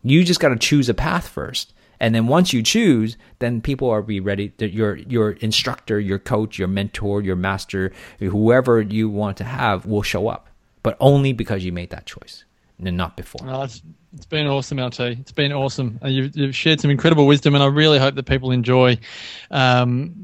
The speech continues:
Speaker 2: this episode because we've really, I, I feel like we've really nailed the, if you wanna create change, tie it to another area of your life and do it with focus, intensity, and time, and have that awareness that that is exactly how it works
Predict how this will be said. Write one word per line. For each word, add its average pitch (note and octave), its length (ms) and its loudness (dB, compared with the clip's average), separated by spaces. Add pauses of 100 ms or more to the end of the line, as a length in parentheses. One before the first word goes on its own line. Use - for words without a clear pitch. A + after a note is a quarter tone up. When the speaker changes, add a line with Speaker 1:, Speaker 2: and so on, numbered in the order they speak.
(180)
Speaker 2:
this D#3 180 2
episode C#3 420 2
because C3 520 2
we've C#3+ 280 0
really, D3 440 4 (220)
I, - 140 -14 (200)
I D3 80 0
feel F#3 200 4
like D#3+ 100 4
we've C#3 140 4
really C#3+ 220 6
nailed C3 400 4
the, C3 260 0 (280)
if D#3 260 -6
you C#3+ 80 4
wanna D#3 160 4
create C#3 300 2
change, D#3 440 2 (380)
tie D#3 260 4
it C#3+ 80 -4
to C#3+ 80 -2
another C3+ 200 -2
area C3+ 220 0
of A#2+ 80 -4
your A#2+ 100 0
life A#2 360 -2 (140)
and B2+ 180 -2
do C#3 160 0
it - 40 2
with B2 140 0
focus, B2 440 -2
intensity, A#2+ 460 -2
and A#2 100 0
time, B2 260 0
and B2 100 0
have C3 120 2
that B2+ 100 4
awareness A#2+ 420 2
that B2 100 -8
that C3+ 180 2
is B2+ 140 0
exactly A#2+ 540 -2
how A#2 180 2
it A#2 80 0
works A#2+ 360 0